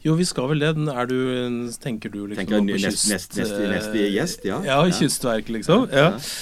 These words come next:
Speaker 1: Eh, det er jo, vel, altså,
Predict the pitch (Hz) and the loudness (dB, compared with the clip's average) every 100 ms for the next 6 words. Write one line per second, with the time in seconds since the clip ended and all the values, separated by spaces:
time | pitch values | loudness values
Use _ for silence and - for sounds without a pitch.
0 | - - - - 131 139 135 139 135 135 | -12 -14 -18 -8 0 0 2 0 -2 -4
1 | 135 135 131 120 127 147 117 113 139 151 | -4 -6 -8 -6 -2 0 0 0 0 2
2 | 151 131 123 123 170 - 240 170 | 0 -4 -10 -6 -6 -6 -4 -2